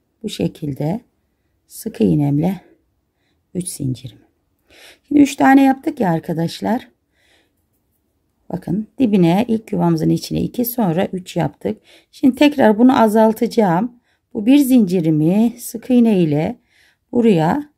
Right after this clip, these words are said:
çoğalttığım yuvamın içine sabitledim. Bu şekilde. Yine üç tane zincirimi çektim.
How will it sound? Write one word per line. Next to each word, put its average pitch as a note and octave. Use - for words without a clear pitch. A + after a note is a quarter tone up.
çoğalttığım G#3
yuvamın E3
içine G3+
sabitledim. -
Bu -
şekilde. -
Yine C4
üç C4+
tane G3
zincirimi G#3
çektim. G#3+